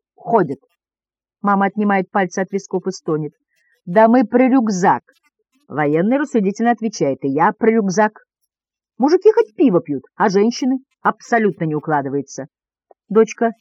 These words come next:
начинает тихо, но пронзительно визжать. Слышен женский плач, за ним детский. Телевизор над головой поёт бархатистым тембром: "Мне страшнее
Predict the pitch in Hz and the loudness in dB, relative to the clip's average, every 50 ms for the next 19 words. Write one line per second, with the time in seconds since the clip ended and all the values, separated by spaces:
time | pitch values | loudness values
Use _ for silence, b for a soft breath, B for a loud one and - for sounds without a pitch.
0 | _ _ _ _ _ - 202 196 - 220 220 214 214 208 - _ - 254 269 - | _ _ _ _ _ -8 -8 -6 -2 -2 0 0 0 -2 -4 _ -4 -4 -4 -2
1 | 330 311 311 - - 214 202 180 180 208 - - 233 233 202 196 165 127 120 131 | -4 -6 -4 -2 -2 -2 0 -2 -2 -4 -4 -4 -4 -4 -4 -4 -6 -6 -8 -8
2 | 123 123 - - - _ _ _ _ _ _ _ _ _ - - - 285 254 - | -10 -10 -10 -16 -20 _ _ _ _ _ _ _ _ _ -12 -6 -4 -2 -2 0
3 | 330 302 254 311 311 285 - - - 311 - 226 190 175 156 156 - - - _ | 0 0 2 2 0 0 -2 -2 -4 -4 -2 0 0 0 0 -2 -6 -14 -20 _
4 | _ - 160 202 214 233 262 285 254 196 170 170 143 - - - - 147 165 165 | _ -6 -2 0 2 4 4 4 2 2 0 -2 -2 -4 -8 -16 -14 -14 -14 -16
5 | _ _ _ _ _ _ _ _ - 254 247 262 233 330 349 302 330 254 240 220 | _ _ _ _ _ _ _ _ -2 0 2 4 6 6 4 4 4 2 0 0
6 | 208 202 202 190 185 185 170 165 - 190 180 214 262 226 202 214 208 - 202 185 | 0 2 2 2 4 2 2 0 0 0 2 2 2 0 0 -2 -2 -2 -2 -4
7 | - 233 226 - - 233 220 214 - 170 156 147 143 131 147 143 139 156 _ _ | -4 -6 -8 -6 -4 -4 -4 -4 -2 -4 -4 -4 -4 -4 -6 -6 -8 -8 _ _
8 | _ _ _ _ _ _ _ _ _ _ - 139 180 202 240 269 254 - - - | _ _ _ _ _ _ _ _ _ _ -6 -2 0 2 4 2 2 0 -2 -2
9 | 220 220 233 - - 226 240 240 240 233 226 214 | 0 0 0 0 0 0 2 4 4 4 2 0